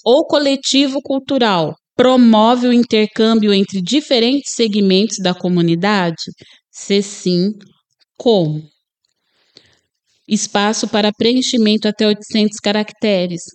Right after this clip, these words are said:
A entidade ou coletivo cultural estimula a articulação das redes sociais e culturais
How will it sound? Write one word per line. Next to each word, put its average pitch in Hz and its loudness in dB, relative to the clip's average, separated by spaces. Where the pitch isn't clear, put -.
A 214 2
entidade 233 2
ou 247 2
coletivo 254 0
cultural 202 0
estimula 247 2
a 214 2
articulação 240 0
das 233 0
redes 214 0
sociais 208 0
e 208 -4
culturais 185 -2